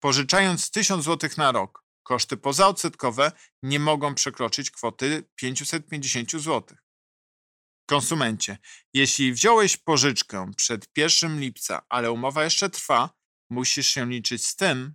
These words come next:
że przedsiębiorca może podwyższyć opłaty, ale tylko w odniesieniu do długości pozostałego okresu kredytowania. Jeśli jednak cię o tym nie poinformował,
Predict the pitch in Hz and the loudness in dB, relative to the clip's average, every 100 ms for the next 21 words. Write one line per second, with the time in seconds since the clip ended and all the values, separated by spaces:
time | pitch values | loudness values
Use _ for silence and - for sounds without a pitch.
0 | - 123 147 - 180 - 165 147 131 - | -8 -6 -2 0 0 -2 -2 -2 -2 2
1 | 147 156 _ _ 165 170 208 170 143 117 | 2 2 _ _ 0 6 6 6 2 -2
2 | 107 123 - 135 156 147 175 156 135 - | -4 0 0 0 -2 2 4 4 -2 -4
3 | - _ - 117 123 120 - 147 156 185 | -12 _ -2 2 2 0 0 2 4 2
4 | 196 180 170 139 135 - 147 160 170 151 | -2 0 -2 -2 -2 0 -2 -2 -2 -2
5 | 131 120 127 127 - 165 156 139 - 135 | -4 -4 -2 -2 -4 -4 -4 -4 -2 0
6 | 120 117 147 143 131 123 151 - 156 151 | 0 -2 -4 -4 -4 -4 -4 -4 -4 -2
7 | 185 160 143 95 - _ _ _ _ - | 0 2 2 0 -6 _ _ _ _ -6
8 | 120 - 117 123 135 135 110 131 120 123 | -2 0 0 2 2 0 -2 -4 -4 -6
9 | 117 135 190 247 190 196 139 107 98 | -4 -4 -2 -2 0 0 0 0 -4